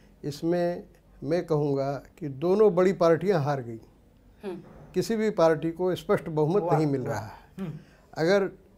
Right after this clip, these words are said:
Speaker 1: रात तक चुनाव परिणाम पूरे आ जाएं और किसी पार्टी को बहुमत मिल जाए,
Speaker 2: हम्म।
Speaker 1: तो अब किसी, मतलब, भाजपा को ही मिल सकता है। मिल जाए तो अच्छी बात है,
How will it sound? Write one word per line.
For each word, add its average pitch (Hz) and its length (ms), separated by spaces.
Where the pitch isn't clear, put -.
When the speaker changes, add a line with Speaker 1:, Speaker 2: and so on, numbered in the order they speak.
Speaker 1:
रात 165 320
तक 180 180
चुनाव 160 300
परिणाम 156 440
पूरे 156 260
आ 151 180
जाएं 143 380
और 147 200
किसी 156 260
पार्टी 151 360
को 156 100
बहुमत 147 420
मिल 156 220
जाए, 131 340
Speaker 2:
हम्म। 185 120
Speaker 1:
तो 170 80
अब 160 180
किसी, 180 240
मतलब, 180 360
भाजपा 165 420
को 180 120
ही 196 80
मिल 143 160
सकता 135 320
है। 104 220
मिल 226 160
जाए 240 180
तो 190 120
अच्छी 170 260
बात 151 320
है, 156 180